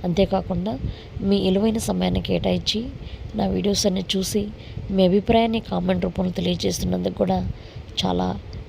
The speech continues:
థ్యాంక్స్ అండి. మన ఆశ్రమంలో జరుగుతున్న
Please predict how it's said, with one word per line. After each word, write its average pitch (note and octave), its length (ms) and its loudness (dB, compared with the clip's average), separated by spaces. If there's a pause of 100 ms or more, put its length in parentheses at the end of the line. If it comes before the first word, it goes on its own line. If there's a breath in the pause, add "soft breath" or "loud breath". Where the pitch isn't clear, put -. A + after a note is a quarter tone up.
థ్యాంక్స్ G3 340 2
అండి. F#3+ 320 2 (1400 loud breath)
మన F#3+ 120 2
ఆశ్రమంలో G3+ 920 2
జరుగుతున్న F#3 720 0